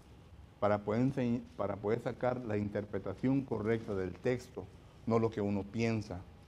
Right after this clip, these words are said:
Solo que esos dos textos son suficientes. Como digo, hay más que podemos usar, pero estos vienen, este, a ser suficiente. ¿Ok? Ahora,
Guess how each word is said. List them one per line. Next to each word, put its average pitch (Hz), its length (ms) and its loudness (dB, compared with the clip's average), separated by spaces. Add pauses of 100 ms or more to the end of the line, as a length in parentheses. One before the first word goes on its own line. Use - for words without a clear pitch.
(400)
Solo 120 260 6
que 127 100 4
esos 147 240 6
dos 143 220 4
textos 135 500 4 (200)
son 120 180 2
suficientes. 110 800 0 (760)
Como 85 180 -4
digo, 107 400 4
hay 90 140 2
más 120 520 4 (640)
que - 100 -2
podemos 113 500 2
usar, 104 500 2 (100)
pero 92 240 2
estos 104 480 0
vienen, 95 560 0 (540)
este, 90 720 -2 (340)
a 92 140 -4
ser 90 260 0
suficiente. 85 920 -4 (1040)
¿Ok? 165 280 0 (1500)
Ahora, 101 380 6